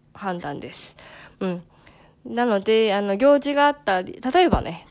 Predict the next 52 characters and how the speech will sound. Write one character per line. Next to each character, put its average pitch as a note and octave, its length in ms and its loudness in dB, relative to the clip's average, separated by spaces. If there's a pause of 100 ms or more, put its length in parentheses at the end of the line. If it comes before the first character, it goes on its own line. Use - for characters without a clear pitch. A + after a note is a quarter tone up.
え F3+ 120 -6
っ - 20 -8
と、 D#3+ 140 -2
運 D#4 240 8
動 C4+ 160 6
会 E3+ 180 -2
は - 80 -10
土 G#3 100 -4
曜 A3+ 160 2
日 F3 100 -6
に F3 120 -8
あ D3+ 80 -4
る E3 160 -12
ん - 60 -14
で E3+ 60 -16
す - 120 -10
け E3 80 -8
ど、 F#3 100 -4
土 A3 80 0
曜 A#3 120 4
日 G3 80 -2
に F#3 80 -2
や F#3+ 80 -2
っ - 20 -12
た E4+ 140 6
ら B3+ 80 8
月 G3+ 320 -2
曜 G#3 180 4
日 F#3 140 -4
は B3+ 320 6
お F#3 80 -2
休 E3+ 280 -8
み E3 140 -8
み D#3 120 -14
た E3+ 120 -8
い E3 40 -8
な F#3 100 -10
の F#3 60 -10
で、 F#3+ 80 -8
振 G#3 120 -4
り A3 60 -2
替 G#3 140 0
え - 20 -12
休 G3+ 160 -4
日 D#3+ 260 -8
が D#3 100 -4
あ E3 60 -6
る D3 80 -12
ん D3 100 -12
で - 80 -14
す - 140 -8
ね。 D#4+ 220 2